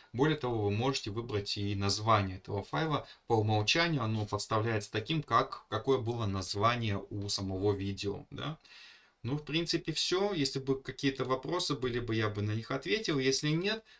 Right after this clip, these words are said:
просто нажимаем на кнопочку «Загрузить». И это видео у нас, вот видите, уже быстренько-быстренько, вот эти сорок семь мегабайт, они очень быстро скачиваются.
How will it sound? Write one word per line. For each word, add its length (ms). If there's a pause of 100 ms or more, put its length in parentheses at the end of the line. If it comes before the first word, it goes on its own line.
просто 300
нажимаем 500
на 120
кнопочку 500
«Загрузить». 600 (260)
И 180
это 420
видео 420
у 120
нас, 380
вот 160
видите, 280
уже 220
быстренько-быстренько, 960
вот 100
эти 120
сорок 320
семь 200
мегабайт, 640
они 240
очень 280
быстро 260
скачиваются. 680